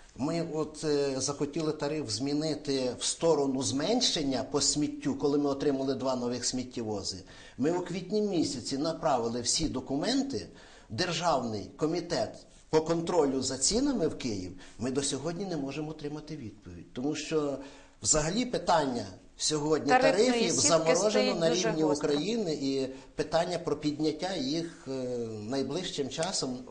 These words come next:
Speaker 2: В мене є протилежне запитання. Квасилівчани досить освічені, мешканці, активні. Вони знають, в разі чого, куди звертатися.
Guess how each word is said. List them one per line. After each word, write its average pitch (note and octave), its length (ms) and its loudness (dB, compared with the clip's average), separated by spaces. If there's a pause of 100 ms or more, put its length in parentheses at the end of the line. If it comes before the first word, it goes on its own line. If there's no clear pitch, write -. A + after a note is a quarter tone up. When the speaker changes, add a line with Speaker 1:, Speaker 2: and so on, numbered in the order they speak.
Speaker 2:
В A3+ 40 -8
мене C#4 240 2
є C#4 120 0
протилежне B3 640 -2
запитання. G3 600 -2
Квасилівчани B3+ 800 2
досить A#3+ 420 -2
освічені, A3 880 0
мешканці, A3 800 2
активні. G#3 580 4
Вони B3 240 2
знають, A#3+ 400 4
в A3 40 0
разі B3 240 2
чого, B3 300 2
куди A3+ 280 0
звертатися. G3 840 0